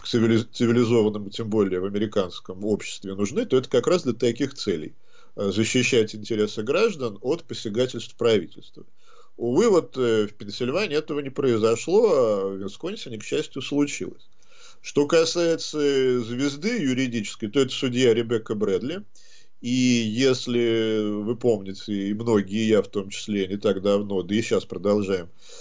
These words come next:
э, хвалить, э, Эми Барретт, э, и видеть в ней, э,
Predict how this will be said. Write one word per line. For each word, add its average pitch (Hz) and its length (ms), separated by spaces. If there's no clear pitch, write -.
э, 92 460
хвалить, 117 680
э, 101 480
Эми 117 240
Барретт, 151 540
э, 95 440
и 113 240
видеть 107 360
в 120 80
ней, 147 580
э, 90 280